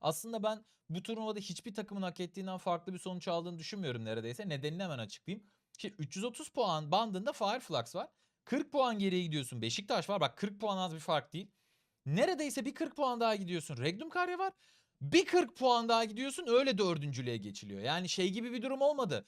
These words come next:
Üç yüz beş biri, üç yüz biri, iki yüz doksan beş biri, iki yüz doksanda da dördüncü var. Yani dördüncü ile birinci arasında bir fark var. Öyle bir şey yok. Ya iyi oynamış olabilirsin, kötü oynamış olabilirsin, durgun oynamış olabilirsin.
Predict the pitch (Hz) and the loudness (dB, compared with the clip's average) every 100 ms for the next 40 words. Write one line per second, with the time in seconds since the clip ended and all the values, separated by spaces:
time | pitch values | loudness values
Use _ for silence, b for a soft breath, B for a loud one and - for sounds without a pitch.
0 | b b _ 254 202 - 269 214 220 - | b b _ -4 -2 -2 2 6 4 4
1 | 202 185 247 240 247 190 196 208 220 269 | 0 0 -2 -4 -4 -2 -2 -4 -6 -6
2 | 233 254 240 254 233 220 214 294 262 - | 2 2 2 0 0 -4 -4 -8 -8 -6
3 | 247 240 233 - 240 240 254 233 247 240 | 0 2 2 0 -2 -2 -4 2 4 4
4 | 240 233 262 294 247 240 226 240 233 240 | 0 -4 -2 0 0 0 4 4 4 -4
5 | 226 240 240 233 233 226 233 208 - 240 | -8 -6 -6 -6 -4 0 0 0 -6 -10
6 | 233 247 240 226 - _ _ 139 156 175 | -4 0 0 -2 -12 _ _ -2 0 0
7 | 285 285 - _ _ _ - - 151 202 | 0 -2 -2 _ _ _ -8 -4 0 0
8 | 214 214 202 214 202 202 202 214 131 120 | 0 -4 -4 -2 -2 -4 -10 -12 -10 -6
9 | 127 190 196 214 208 202 202 214 131 117 | -6 -6 -6 -6 -6 -8 -10 -8 -6 -6
10 | 139 190 196 202 202 196 196 208 226 202 | -4 -4 -4 -6 -4 -4 -4 -6 -8 -12